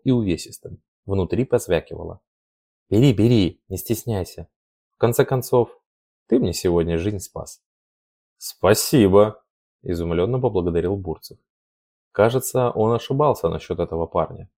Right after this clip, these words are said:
В чём, в чём, а в жадности папского брави обвинить нельзя. Жмоты не расстаются с презренным металлом. Жмоты не расстаются с презренным металлом так легко. "Но зачем нам столько-то?"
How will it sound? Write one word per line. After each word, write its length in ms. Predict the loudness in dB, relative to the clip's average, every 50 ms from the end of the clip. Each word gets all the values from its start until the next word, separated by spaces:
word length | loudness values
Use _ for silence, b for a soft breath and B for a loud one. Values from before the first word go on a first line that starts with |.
| _ _ _ _ _
В 80 | -20 -4
чём, 240 | 0 2 2 2 0
в 80 | -2
чём, 440 | 0 0 2 2 2 2 0 -4 -4 0
а 140 | 0 0 0
в 80 | 0
жадности 500 | 2 2 2 2 2 0 -4 -4 -4 -6
папского 520 | -2 2 0 0 0 0 -2 0 2 2 2
брави 340 | 2 2 2 2 2 2
обвинить 520 | 2 0 0 -2 -2 -4 -4 -4 -6 -6 -6
нельзя. 400 | -6 -6 -4 -4 -6 -6 -6 -8 _ _ _ _ _ _ _ _ _ _ _ -6
Жмоты 500 | -6 -4 -4 -2 -2 -2 -2 -2 -2 -2
не 140 | 0 0 0
расстаются 580 | 0 -2 -2 -2 -2 0 0 0 -2 -6 -8
с 80 | -10 -10
презренным 640 | _ -4 -2 -2 0 0 0 0 0 -2 -4 -4
металлом. 540 | -4 -6 -4 -2 0 0 0 0 -4 -6 -10 _ _ _ _
Жмоты 560 | -8 -6 -4 -2 0 0 0 0 -2 -6 -10 -12 _ _ _ _ _
не 120 | -2 0 0
расстаются 560 | 0 0 0 0 0 2 2 0 -2 -4 -10
с 60 | -12
презренным 600 | -6 -4 -4 -2 0 0 0 0 0 -2 -4 -4
металлом 460 | -4 -4 0 2 2 4 2 2 0
так 240 | -2 -4 -6 -4 -4
легко. 480 | -4 -6 -6 -6 _ -4 -4 -4 -4 _ _ _ _ _ _ _ _ _ _ _ _ _ _ _ _ _ _ _ _ -8
"Но 240 | -2 0 2 2
зачем 480 | 4 4 4 2 2 2 2 2 4 4
нам 160 | 4 4 4
столько-то?" 720 | 2 0 4 4 6 6 4 2 0 -2 -2 -4 -8 -10